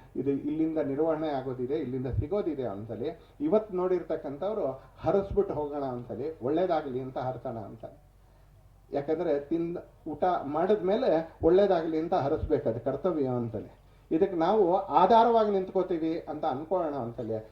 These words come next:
ಒಬ್ಬೊಬ್ರಿಗೂ ಒಂದೊಂದು ತಾಕತ್ತಿದೆ. ಆಧಾರವಾಗಿ ನಿಂತ್ಕೊಳ್ಳೋದು ಅಂದ್ರೆ ಡೊನೇಷನ್ನೇ ಕೊಡ್ಬೇಕು ಅಂತಲ್ಲ, ಎಲ್ರಿಗೂ ಡೊನೇಷನ್ನೇ ಕೊಡಕ್ಕಾಗೋದಿಲ್ಲ. ಡೊನೇಷನ್ ಕೊಡಕ್ ಆಗದೆ ಇರತಕ್ಕಂಥ ತಾಯಂದ್ರು ಅಂಬುಲಿ ತಗೊಂಡ್ ಬರ್ತಾರೆ ಅಂತ ಹೇಳಿದ್ರೆ, ನಾವು ಏನಾದ್ರೂ ಆಧಾರವಾಗಿ ನಿಂತ್ಕೋಬೋದಿಲ್ಲ,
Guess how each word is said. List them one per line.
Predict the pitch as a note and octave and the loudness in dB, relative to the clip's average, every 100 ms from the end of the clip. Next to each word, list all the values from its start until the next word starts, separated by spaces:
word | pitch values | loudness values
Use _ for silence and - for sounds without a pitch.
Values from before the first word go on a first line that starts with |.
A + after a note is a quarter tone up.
| - | -2
ಒಬ್ಬೊಬ್ರಿಗೂ | F#3 A3 D#4 D4+ C4 | 0 4 4 4 2
ಒಂದೊಂದು | A3 F3+ G#3 | 0 0 0
ತಾಕತ್ತಿದೆ. | - - - A#2+ - - - - - - - - | -2 0 -2 -4 -8 -14 -20 -20 -20 -20 -20 2
ಆಧಾರವಾಗಿ | D3+ G3+ A3 G#3+ G#3 G3+ | 6 6 6 6 4 2
ನಿಂತ್ಕೊಳ್ಳೋದು | G3 F#3+ G3 G3+ F#3+ | 0 -2 0 0 0
ಅಂದ್ರೆ | F#3 G#3+ | 0 0
ಡೊನೇಷನ್ನೇ | G3 E3 F#3 F#3 F#3+ G3 | 0 0 0 2 0 2
ಕೊಡ್ಬೇಕು | E3+ D#3 D#3 C#3+ C#3 - | 2 2 0 0 -4 -4
ಅಂತಲ್ಲ, | C#3+ B2 A2 G#2 - - | -6 -4 -4 -4 -10 -4
ಎಲ್ರಿಗೂ | D3 F#3 G#3+ A3+ A3 | 2 4 6 6 6
ಡೊನೇಷನ್ನೇ | F3+ E3+ F#3 F#3 F3+ | 4 4 2 2 0
ಕೊಡಕ್ಕಾಗೋದಿಲ್ಲ. | F3+ D3 D3 C3 A2+ A#2+ G#2 G2 - - | 0 -2 0 -2 -2 -2 -4 -8 -12 -6
ಡೊನೇಷನ್ | C3 D#3+ G3+ G3 G3 | 0 4 4 2 2
ಕೊಡಕ್ | G3 F#3+ | 4 4
ಆಗದೆ | D#3+ F3+ G3 | 4 2 4
ಇರತಕ್ಕಂಥ | G3 F#3+ F#3 F#3 F3+ | 4 2 0 0 0
ತಾಯಂದ್ರು | - E3 G3+ A#3+ G#3 D#3 | 2 2 2 2 4 4
ಅಂಬುಲಿ | - - - G3 A#3+ A#3+ | 0 -4 2 4 6 4
ತಗೊಂಡ್ | A#3+ A3 G#3+ | 4 4 4
ಬರ್ತಾರೆ | G#3 G#3 G3+ | 4 4 2
ಅಂತ | G3+ F#3+ | 2 2
ಹೇಳಿದ್ರೆ, | F#3 G#3 C4+ F#3 F#3 C4 - | 2 2 4 2 2 -4 -6
ನಾವು | C#3+ F3+ B3 D4 | 2 4 4 4
ಏನಾದ್ರೂ | B3 A3+ A3+ A3+ | 4 4 6 6
ಆಧಾರವಾಗಿ | F#3 G3+ G3+ G3 F#3+ | 6 6 6 4 2
ನಿಂತ್ಕೋಬೋದಿಲ್ಲ, | F#3 G#3+ G#3 E3 A#2+ G#2+ | -2 -2 -2 0 0 -2